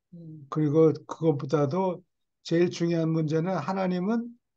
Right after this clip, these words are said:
Speaker 2: 각 개인 신자하고 교통하고 관계를 가지려고 그러지,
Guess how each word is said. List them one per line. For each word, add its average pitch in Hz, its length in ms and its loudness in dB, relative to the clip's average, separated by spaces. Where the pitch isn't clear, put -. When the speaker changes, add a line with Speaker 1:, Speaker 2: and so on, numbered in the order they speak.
Speaker 2:
각 202 380 -4
개인 175 540 2
신자하고 160 720 -2
교통하고 147 960 -2
관계를 143 440 -2
가지려고 135 640 0
그러지, 123 420 -2